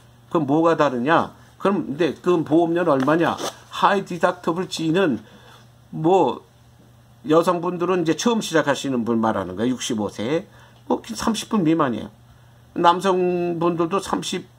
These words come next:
불인가 삼십일 불인가 이 불 그거밖에 안 돼요. 그런데, 그런데 뭐가 다르냐면은 일 년에 그 아웃 오브 파켓 그 커스트가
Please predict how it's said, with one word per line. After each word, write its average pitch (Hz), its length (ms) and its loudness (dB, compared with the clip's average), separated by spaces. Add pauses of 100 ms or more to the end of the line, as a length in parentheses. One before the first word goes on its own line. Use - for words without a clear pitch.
(140)
불인가 165 260 -4
삼십일 175 520 -4
불인가 160 280 0
이 175 160 2
불 151 160 -2
그거밖에 147 400 0
안 135 240 -2
돼요. 135 440 0 (520)
그런데, 180 400 0 (140)
그런데 180 560 0 (200)
뭐가 165 320 2
다르냐면은 156 800 2 (460)
일 175 300 0
년에 170 580 0 (280)
그 160 240 0
아웃 147 260 6
오브 180 260 2
파켓 - 580 0
그 151 260 2
커스트가 156 800 0